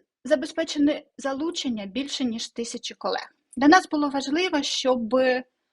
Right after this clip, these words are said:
скводівці захотіли користуватися цими системами, щоб вони сказали: «Клас, яке гарне рішення, як ми жили без цього раніше». Я насправді пишаюсь тим, щ-,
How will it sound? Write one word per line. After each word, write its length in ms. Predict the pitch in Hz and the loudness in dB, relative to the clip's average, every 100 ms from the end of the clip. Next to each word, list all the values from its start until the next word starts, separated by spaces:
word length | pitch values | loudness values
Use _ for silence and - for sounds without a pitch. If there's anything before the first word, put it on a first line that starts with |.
| _ _ _ _ _ _ _ _ _ | _ _ _ _ _ _ _ _ _
скводівці 680 | - - 247 311 294 - 269 | -12 -2 4 4 4 -2 -2
захотіли 640 | 233 285 269 254 247 226 | 2 2 2 2 2 0
користуватися 720 | 220 202 - 190 185 196 - | -2 -10 -8 -4 -4 -6 -14
цими 300 | - - - | -10 -10 -8
системами, 600 | - - - - - - - | -10 -12 -6 -6 -6 -10 -10
щоб 260 | - 226 | -8 -2
вони 200 | 240 277 | 4 6
сказали: 440 | 302 - 254 254 240 | 6 2 4 4 4
«Клас, 520 | - 254 294 359 - | 0 4 4 4 -2
яке 240 | 233 254 | -4 -2
гарне 360 | 233 233 214 214 | 0 0 0 -2
рішення, 480 | 277 285 285 233 214 | -4 -2 0 0 2
як 300 | 214 254 247 | 4 4 4
ми 120 | 220 | -2
жили 320 | - 196 220 | -2 0 0
без 200 | 247 196 | 0 -6
цього 340 | - 220 220 180 | -6 -4 -4 -6
раніше». 480 | 190 175 - - - _ _ _ _ _ _ _ _ _ - - - - - _ _ - - _ _ _ - | -6 -6 -6 -8 -10 _ _ _ _ _ _ _ _ _ -20 -20 -20 -20 -20 _ _ -20 -20 _ _ _ -6
Я 400 | 240 320 440 480 | 4 6 8 6
насправді 400 | 381 330 370 370 | 4 2 4 4
пишаюсь 460 | 320 311 320 285 285 | 0 0 2 2 2
тим, 160 | 277 | 2
щ-, 240 | 294 - | 2 0